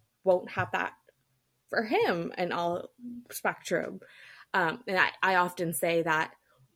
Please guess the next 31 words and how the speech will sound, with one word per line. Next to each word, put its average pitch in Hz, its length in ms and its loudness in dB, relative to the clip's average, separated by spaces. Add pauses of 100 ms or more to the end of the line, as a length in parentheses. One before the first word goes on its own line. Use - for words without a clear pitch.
(100)
for 185 140 -2
you, 233 560 4 (440)
I 175 240 2
often 190 560 6
am 185 200 2
reiterating 185 680 8
to 208 120 -4
you 185 200 2
how 175 200 0
important 175 760 0 (480)
it 185 140 2
is 170 340 2
that, 175 200 -4
like, 175 140 -2
as 165 140 -2
much 175 260 -2
as 170 100 -4
I 165 180 2 (600)
am 185 340 0
there 175 240 6
for 175 200 -2
you 165 220 2
and 165 160 0
present 170 580 -2
and 165 220 -4
can 175 180 -6
show 170 260 -2
up 175 200 -2
as 175 180 -4
an 170 120 -6
ally, 196 600 0